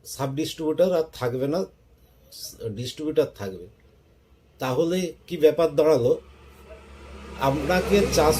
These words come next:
করতে দিল, আপনি গাছ লাগালেন, ফসল সার টার দিয়ে যত্ন করে গাছটাকে বড় করলেন, ফল তুললেন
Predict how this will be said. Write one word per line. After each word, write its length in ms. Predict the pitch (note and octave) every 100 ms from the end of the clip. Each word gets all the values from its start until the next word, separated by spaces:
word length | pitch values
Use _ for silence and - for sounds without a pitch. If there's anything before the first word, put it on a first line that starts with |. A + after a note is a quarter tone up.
| -
করতে 340 | F3+ F3 F3+
দিল, 360 | E3 E3+ F3+ G3+
আপনি 380 | D#3+ C#3+ D#3 E3+
গাছ 340 | C3+ C3+ C3+
লাগালেন, 520 | D3+ D3 D3+ D3+ D#3+ -
ফসল 480 | C3 A#2+ D#3 D#3 D3+ -
সার 300 | - C3 C#3 -
টার 300 | D#3 D3 C3+
দিয়ে 440 | C#3 D3+ D#3 E3+ D#3+ - - - - - _ F#2+
যত্ন 480 | B2+ C#3+ C#3+ E3 D#3+
করে 480 | D#3+ E3 E3+ F3 - - - - - - - B2+ B2 A2
গাছটাকে 500 | C3 C#3+ - E3 E3 B2+
বড় 200 | C#3+ D#3
করলেন, 520 | D#3+ D#3+ E3 F3 F3+ - -
ফল 240 | C3+ D3+ E3+
তুললেন 640 | - F3+ F3 F3 F#3